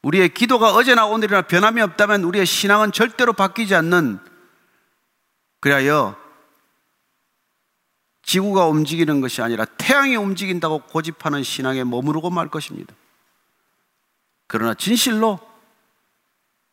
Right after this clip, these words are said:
나를 위한 기도가 아니라, 겉모습만 보면 우린 잘 분분히 안 돼요.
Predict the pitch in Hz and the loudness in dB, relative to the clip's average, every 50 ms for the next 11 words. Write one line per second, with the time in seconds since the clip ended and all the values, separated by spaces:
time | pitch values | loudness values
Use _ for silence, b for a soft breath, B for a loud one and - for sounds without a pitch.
0 | _ - 117 131 143 165 175 175 175 175 165 156 151 147 - 185 170 170 135 127 | _ -4 -2 0 2 2 2 2 2 2 0 0 0 -2 -4 -4 -4 -4 -2 -2
1 | 107 101 117 123 117 104 98 - _ _ _ _ _ _ _ _ _ _ _ _ | -2 -2 -4 -6 -8 -10 -12 -14 _ _ _ _ _ _ _ _ _ _ _ _
2 | _ _ _ _ _ _ _ _ _ _ _ _ _ _ _ _ _ _ _ _ | _ _ _ _ _ _ _ _ _ _ _ _ _ _ _ _ _ _ _ _
3 | _ _ _ _ _ - 294 339 381 392 415 - - 339 330 302 269 233 262 254 | _ _ _ _ _ -2 -2 0 2 2 2 2 2 2 2 2 2 2 0 0
4 | 247 233 220 208 208 240 233 - 214 208 190 - - 196 190 - 247 254 269 269 | 0 0 0 0 -2 -2 -2 -2 -2 -2 -2 -4 -8 -10 -8 -6 -6 -4 -4 -2
5 | 196 143 107 101 113 110 143 170 - | -2 -2 -2 -2 -4 -6 -8 -8 -10